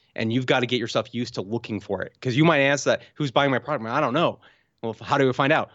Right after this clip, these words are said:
"I don't know." <laughs> And you, eventually, you can, you'll start to see different things. You go, "Oh, that's what it is.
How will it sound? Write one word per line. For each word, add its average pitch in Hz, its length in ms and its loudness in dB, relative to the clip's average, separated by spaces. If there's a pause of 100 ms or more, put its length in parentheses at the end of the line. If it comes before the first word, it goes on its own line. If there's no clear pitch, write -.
"I 127 120 -4
don't 147 100 2
know." 180 220 4 (100)
<laughs> 220 400 0
And 139 160 -4
you, 147 140 -4 (320)
eventually, 135 680 -4 (240)
you 123 160 -6
can, 131 120 -4 (140)
you'll 123 140 -2
start 120 220 0
to 117 60 0
see 131 400 -2 (100)
different 113 300 -2
things. - 320 -2
You 117 100 -2
go, 113 180 2 (100)
"Oh, 123 400 0 (180)
that's 139 240 0
what 113 100 2
it 95 100 -2
is. 92 200 -10